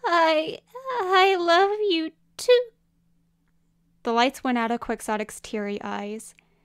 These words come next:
He was cut short as Phoenix shoved the dagger into his back, mercifully ending his life before the flames could devour him.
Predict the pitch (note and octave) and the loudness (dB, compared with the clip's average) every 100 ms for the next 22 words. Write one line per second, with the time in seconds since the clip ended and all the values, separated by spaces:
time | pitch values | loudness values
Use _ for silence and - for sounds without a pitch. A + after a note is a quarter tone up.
0 | _ _ _ _ _ _ _ C#4 C4+ B3+ | _ _ _ _ _ _ _ -2 -2 -2
1 | - A3+ - - G#3+ G#3 G3+ - A#3 A3 | -4 -4 -4 -8 -6 -6 -8 -6 -4 -4
2 | G#3 - A3 G3+ G3 - G3 G3+ G3 G3 | -4 -6 -4 -4 -6 -10 -4 -2 -2 -2
3 | G3+ G#3 G#3+ G3 F#3 F#3 G3 - - G#3+ | -6 -6 -6 -6 -4 -4 -4 -8 -10 -4
4 | A3+ G#3+ B3 A3 G#3+ G3+ - G3+ G3 F#3+ | -4 -2 -6 -4 -4 -4 -6 -6 -4 -6
5 | G3 G3+ G3 F#3+ F#3+ G3+ G#3 _ _ _ | -8 -8 -8 -8 -6 -6 -10 _ _ _
6 | A3+ G3+ G#3 G3 G3 - G3 G3 - G#3+ | -8 -6 -6 -6 -8 -8 -8 -8 -8 -6
7 | G3 F#3+ F#3+ F3+ F#3+ G3 G3+ G#3 | -6 -6 -6 -4 -6 -8 -8 -10